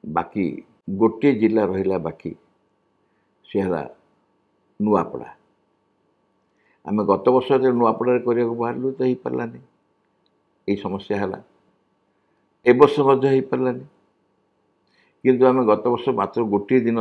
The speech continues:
ଏଇ ସଭାଟି କରିଥିଲୁ, କେବଳ ଏପ୍ରିଲ ତିରିଶରେ।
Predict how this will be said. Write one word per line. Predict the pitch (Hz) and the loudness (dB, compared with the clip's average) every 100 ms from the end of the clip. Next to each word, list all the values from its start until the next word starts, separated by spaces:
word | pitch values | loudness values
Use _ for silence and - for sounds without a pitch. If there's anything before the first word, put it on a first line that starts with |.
| 107 | 0
ଏଇ | 90 - - _ - | -2 -4 -12 _ -8
ସଭାଟି | 95 92 87 | -4 -4 -4
କରିଥିଲୁ, | - - - - _ _ _ - | -6 -8 -18 -20 _ _ _ -6
କେବଳ | 90 92 | -2 -2
ଏପ୍ରିଲ | 87 92 76 | -2 -6 -8
ତିରିଶରେ। | 76 71 - | -8 -10 -14